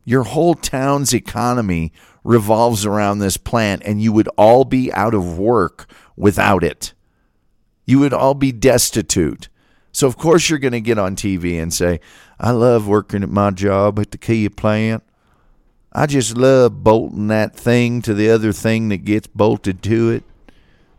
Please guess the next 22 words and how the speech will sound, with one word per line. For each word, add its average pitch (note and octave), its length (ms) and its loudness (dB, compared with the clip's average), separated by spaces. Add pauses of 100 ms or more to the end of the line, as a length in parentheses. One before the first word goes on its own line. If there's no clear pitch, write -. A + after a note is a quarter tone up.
(380)
I C#3 120 2
love G#2+ 680 2
that. G2+ 460 -2 (920)
It's - 280 -4
so G#2+ 380 2
good." B2 760 -2 (800)
Come - 280 -8
on, G#1+ 500 -10
man. - 420 -16 (1600)
Come F2+ 380 -4
on. C#2+ 640 -8
Tina D#3 200 -6
Marie C#3+ 160 -2
Jones A#2+ 300 0
says, G2+ 180 -2
"Tom, A2+ 300 0
did G2+ 160 -2
you G2 80 0
have F#2 220 -2
groupies G2 480 -2
in E2+ 140 -4
Texas? F#2 540 -4